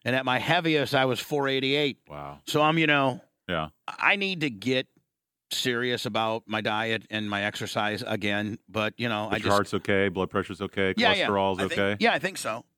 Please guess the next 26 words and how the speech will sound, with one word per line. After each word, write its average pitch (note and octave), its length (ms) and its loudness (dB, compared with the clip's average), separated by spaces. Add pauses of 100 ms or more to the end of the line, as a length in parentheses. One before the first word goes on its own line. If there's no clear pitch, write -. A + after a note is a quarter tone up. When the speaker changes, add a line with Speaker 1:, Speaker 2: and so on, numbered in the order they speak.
(100)
Speaker 1:
Uh, C3+ 160 -2
yeah. E3+ 240 2 (720)
I A3 100 6
actually G#3+ 380 0
got E3+ 160 2
pretty E3 180 -2
good D3+ 160 -4
blood C#3+ 160 0
pressure C3+ 320 -2
and A2+ 100 -10
cholesterol. G2 560 -10
Speaker 2:
You've, C#3 240 -4 (180)
you've, G2 380 -6 (100)
I, F#2+ 120 -4
I F2 160 -6
mean, G2 220 -2
you've G#2 180 -4
weathered A2+ 360 4
this F#2+ 160 0
beautifully, - 640 -4
<laughs> - 40 -18
I C3+ 60 2
think. A2+ 360 4
Speaker 1:
God. A2+ 40 4
Speaker 2:
I G#2+ 80 6
mean, A2+ 200 2